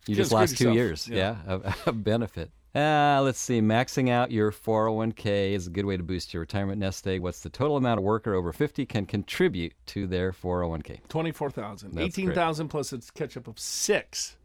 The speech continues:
Speaker 1: That's right. Okay, easy enough. Uh, let's see,
Speaker 2: But
Speaker 1: bar-
Speaker 2: that's a good, let's, let's kinda dive in deeper there, because I still get this. How much are you putting into your four oh one k plan? Maxing it out.
Speaker 1: Right.
Speaker 2: Okay, so twenty-four thousand?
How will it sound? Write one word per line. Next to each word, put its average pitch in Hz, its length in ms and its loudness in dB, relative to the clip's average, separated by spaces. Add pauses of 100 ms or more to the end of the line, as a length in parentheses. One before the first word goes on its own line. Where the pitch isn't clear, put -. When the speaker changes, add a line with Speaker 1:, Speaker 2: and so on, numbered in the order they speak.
(100)
Speaker 1:
That's 80 220 -10
right. 95 220 -2 (300)
Okay, 98 340 -4
easy 98 260 -2
enough. 92 240 -2 (800)
Uh, 120 320 4
let's 113 180 2
see, 107 100 -2
Speaker 2:
But 90 160 0
Speaker 1:
bar- - 80 2
Speaker 2:
that's 247 280 4
a 359 80 2
good, 208 280 -6
let's, 233 280 -6
let's 226 180 -6
kinda 269 180 -4
dive 175 220 -2
in 160 100 -6
deeper 156 260 -6
there, 98 180 -10 (300)
because 185 340 0 (160)
I 170 140 2
still 269 240 -4
get 196 180 0
this. 180 300 -2 (360)
How 196 100 4
much 233 160 2
are - 20 0
you 214 80 0
putting 214 200 2
into 196 80 2
your 185 100 4
four 196 140 2
oh 185 40 4
one 170 100 0
k 185 140 0
plan? 113 320 -4
Maxing 156 360 2
it 151 100 2
out. 123 220 -2 (800)
Speaker 1:
Right. 90 120 0
Speaker 2:
Okay, 127 280 -2 (120)
so - 140 -2
twenty-four 156 440 0
thousand? 165 440 2